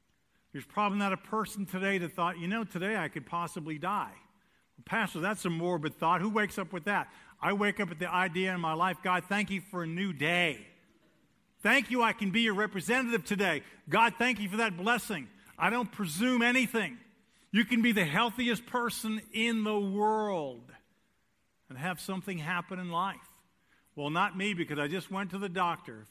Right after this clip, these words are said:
you might say, and they said, "I'm, all is good." You realize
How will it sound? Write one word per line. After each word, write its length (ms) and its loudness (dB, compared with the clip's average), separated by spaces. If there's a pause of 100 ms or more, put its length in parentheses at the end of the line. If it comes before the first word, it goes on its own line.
you 80 -12
might 240 -8
say, 440 -10 (800)
and 160 -8
they 120 -6
said, 200 -8
"I'm, 240 -6 (120)
all 300 0
is 140 -4
good." 380 -2 (1700)
You 120 -6
realize 840 -4